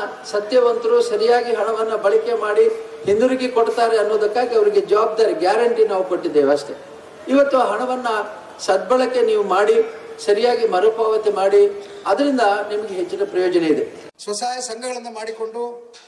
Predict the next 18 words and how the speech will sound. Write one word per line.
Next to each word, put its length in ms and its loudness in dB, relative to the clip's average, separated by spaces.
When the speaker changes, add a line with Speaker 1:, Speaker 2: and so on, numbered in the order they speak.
Speaker 2:
ಸ್ವಸಹಾಯ 440 -8
ಸಂಘಗಳ 440 -10
ಮುಖಾಂತರ 400 -12
ಬ್ಯಾ-, 280 -14
ನೆರವನ್ನ, 400 -10
ಆರ್ಥಿಕ 280 -12
ನೆರವನ್ನ 380 -10
ಪಡೆದುಕೊಂಡಿರ್ತಕ್ಕಂಥ 720 -10
ಅನೇಕ 300 -8
ಕುಟುಂಬಗಳು 400 -8
ಇಲ್ಲಿವೆ. 280 -8
ಪ್ರತಿ 260 -8
ವಾರ 220 -6
ನಮ್ಮ 300 -12
ಸಂಘದ 400 -12
ಸದಸ್ಯರು 560 -8
ಕಟ್ತಾ 260 -8
ಇದ್ರು. 240 -8